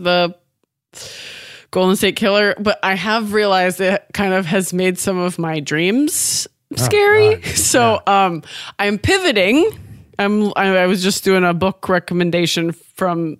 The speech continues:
Speaker 1: the general population on Instagram 'cause I was like, "I need to veer from this so I can sleep again." Um,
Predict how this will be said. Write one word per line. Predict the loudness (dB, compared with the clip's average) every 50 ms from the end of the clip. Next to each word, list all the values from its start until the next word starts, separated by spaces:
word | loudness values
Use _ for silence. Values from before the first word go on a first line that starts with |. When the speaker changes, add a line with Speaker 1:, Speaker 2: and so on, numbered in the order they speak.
| _ -8
Speaker 1:
the | -6 -4 -4
general | -2 -2 0 0 0 0 -2 -4
population | -4 -4 -4 -4 -4 -4 -2 -2 -2 -2 -4 -6 -6 -4
on | -4 -2 -2
Instagram | -2 -2 -2 -6 -4 -2 0 0 0 0 -2
'cause | -2 -2 0
I | 0 0
was | 0 0
like, | -2 -4 -4 -4 -4
"I | -2
need | 0 0 0 0 -2
to | -4 -4
veer | -2 -2 0 2 2 2 2 2 2 0 0 -2 _ _ _ _ _ _ _ _ _ _ _ _ _ _ _
from | -4 0 0 0 2
this | 0 0 0 0 -2
so | -2 -4 -4 -2 0 0
I | 0 0 -2
can | -2 -4 -6 -6 -6 -6 -6
sleep | -6 -2 0 0 0 0
again." | 0 -2 -2 -2 -2 -2 -2 -4 -6 -8 -12 -14 -14 -12 -10 -10 -12 -8 -2 0
Um, | 2 2 2 0 -2 -4